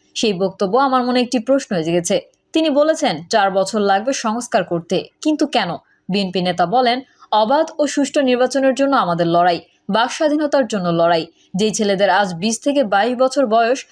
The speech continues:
তারা ভোট দিতে পারেনি, তারা ভোট দেওয়া জানে না, তারা আর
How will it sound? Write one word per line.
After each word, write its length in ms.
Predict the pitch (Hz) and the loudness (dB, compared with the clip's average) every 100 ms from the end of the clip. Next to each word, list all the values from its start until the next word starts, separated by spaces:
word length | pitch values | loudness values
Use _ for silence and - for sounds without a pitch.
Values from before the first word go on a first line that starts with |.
| - - | -20 -2
তারা 180 | 277 277 | 0 0
ভোট 300 | 214 269 254 | 0 0 0
দিতে 220 | 214 175 | -2 -2
পারেনি, 400 | 175 170 180 165 _ - | 0 0 0 -6 _ 0
তারা 180 | 196 | 0
ভোট 300 | 180 202 185 | 0 -2 -2
দেওয়া 180 | 196 190 | 2 0
জানে 280 | 175 190 196 | 0 -2 -2
না, 180 | 185 - - _ - | -4 -4 -8 _ -2
তারা 200 | 277 | 2
আর 60 | 302 | 2